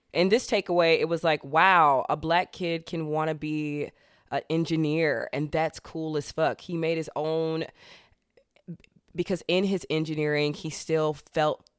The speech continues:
found inspiration to incorporate, like, basketball and, and elements of his family. So that that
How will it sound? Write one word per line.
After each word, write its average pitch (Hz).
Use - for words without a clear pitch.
found 165
inspiration 143
to -
incorporate, 139
like, 110
basketball 127
and, 123
and 139
elements 143
of 143
his 143
family. 127
So 143
that 202
that 254